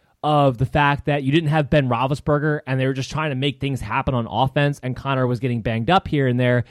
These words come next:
then it had to do with them actually thinking that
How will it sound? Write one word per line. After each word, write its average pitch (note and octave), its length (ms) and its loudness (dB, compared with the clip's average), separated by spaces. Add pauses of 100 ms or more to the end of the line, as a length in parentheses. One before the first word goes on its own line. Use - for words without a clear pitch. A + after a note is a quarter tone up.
(240)
then G3+ 100 6
it G#3 100 4
had A#3+ 280 -2
to B3 80 2
do G3 180 2
with F#3+ 140 2
them F3+ 160 0
actually D#3 580 -2
thinking C#3+ 460 -2
that B2+ 380 0